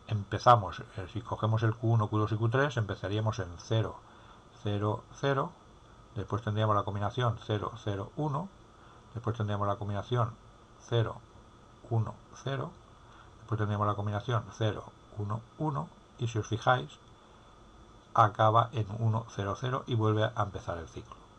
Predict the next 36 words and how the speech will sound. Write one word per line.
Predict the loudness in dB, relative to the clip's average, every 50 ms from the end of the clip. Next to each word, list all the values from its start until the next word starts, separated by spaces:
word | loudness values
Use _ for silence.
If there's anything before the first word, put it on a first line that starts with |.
| -14 -14
Es | -14
decir, | -12 -14 -18 -12
todos | -10 -8 -8 -8 -6 -4
ceros, | -2 0 0 2 0 0 -2 -4
cero, | -8 -8
uno. | -6 -6 -4 -4 -6 -8 -10 -16 -20 -20 -20 -20 -20 -20 -10 0
Es | 4 4 6
decir, | 6 4 2 -4 -6 -4
que | -2 -2
la | -2 0
señal | 0 2 4 4 4 4 2
Q | 2 2 4 4
tres, | 6 6 4 4 4 2 -2 -8 -12 -16 -20 -20 -20 -20 -20 -20 -10 -6
que | -6
es | -4 -4
la | -4 -4 -4
que | -4
tomamos | -6 -4 -4 -4 -4 -4 -8 -8
como | -8 -8 -8 -2
salida, | 0 2 2 4 4 4 2 0 -2 -6 -14 -20 -20 -20 -20 -20 -6 -2
es | 0 0 0 0 -4 0
una | 2 4 6 6 6
divisora | 6 6 6 4 4 2 4 4 4 6 4 2 2 -2 -10 -12 -10 -10 -4 2
por | 6 6 6 6
cinco | 4 2 2 4 2 2 0 0
con | 0 -2
respecto | -2 -4 -4 -4 -4 -4 -4 -8 -4 -2 -2 -2 -2 -2 0
a | 2 2 2 0 -4 -12 -20 -20 -20 -20 -20 -6 -4
la | -2 -2
señal | -2 -2 -2 -2 -2 0
que | 0 -2
introducimos | -2 -2 -4 -4 -4 -4 -4 -4 -4 0 -2 -2 -2 -4 -10 -16 -20 -20 -4 0
por, | 2 2 2 2 0 -6 -16 -12 -4 -2
eh, | -2 -2 -2 -4 -6 -8 -6 -4
el | -4 -4 -2
reloj. | -4 -6 -8 -8